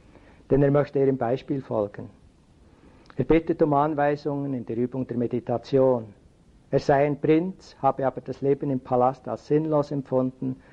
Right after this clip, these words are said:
nachdem er Geburt, Tod, Krankheit und Alter begegnet war.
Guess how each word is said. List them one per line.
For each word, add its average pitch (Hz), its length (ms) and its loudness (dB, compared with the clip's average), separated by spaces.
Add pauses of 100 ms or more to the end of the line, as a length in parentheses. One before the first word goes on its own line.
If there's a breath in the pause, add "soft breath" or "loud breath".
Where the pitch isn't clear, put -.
(140)
nachdem 131 340 0
er 127 80 2
Geburt, 156 600 0 (180)
Tod, 143 360 0
Krankheit 135 540 -4
und 131 140 -6
Alter 120 360 -2
begegnet 117 580 -8
war. 104 240 -8